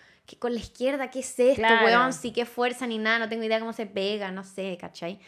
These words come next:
Speaker 1: Le doy hecho cosquillas.
Speaker 2: Mm.
Speaker 1: Pero como que todo el mundo así como, "Ay, no sé qué", y gritando a gente, ¿cachai? Llegan los guardias, que los guardias están siempre mirando, en
Speaker 2: Sí,
Speaker 1: ¿verdad?
Speaker 2: po.
Speaker 1: Uno, uno como que cree que pasa, pasa piola, pero no, loco, los guardias ven todo, ¿cachai?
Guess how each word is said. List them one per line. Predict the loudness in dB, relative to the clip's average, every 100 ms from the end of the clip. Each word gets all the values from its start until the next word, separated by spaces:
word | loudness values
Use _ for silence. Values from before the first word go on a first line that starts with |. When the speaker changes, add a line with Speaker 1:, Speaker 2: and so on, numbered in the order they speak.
| -20 _
Speaker 1:
Le | 0
doy | 0
hecho | -2 -6
cosquillas. | -8 -6 -6 -4 -6 -12
Speaker 2:
Mm. | -12 -10 -10 -12 -18 -20 -20 -20 _
Speaker 1:
Pero | 0 4 4 6 4 4
como | 2 0
que | 0
todo | -2 -4 2 4
el |
mundo | 4 0
así | -2 -2
como, | 0
"Ay, | 2 2 2 2
no | 0
sé | -4 -2
qué", | 0 0
y | -2 -8
gritando | -6 0 0 0 -4
a |
gente, | -4 -6 -4 0
¿cachai? | 0 0 -2
Llegan | 0 2
los | 0
guardias, | 4 4 4 -2
que | -4
los | -2
guardias | -4 -4
están | -8 -10
siempre | -8 -10 -10
mirando, | -6 -4 -4 -4
en | -2
Speaker 2:
Sí, | -2
Speaker 1:
¿verdad? | 0
Speaker 2:
po. |
Speaker 1:
Uno, | -2 -6 -12 -10 -2
uno | 0
como | 2 0
que | 0
cree | 0
que | 0
pasa, | 0 0 -2 -6 -6 -4
pasa | -2 -2
piola, | 0 2 2
pero | 2 0
no, | 0 0
loco, | 0 -2
los | -4 -2
guardias | -2 -2 -4
ven | -6
todo, | -4 -6 -8 -10
¿cachai? | -10 -10 -8 -8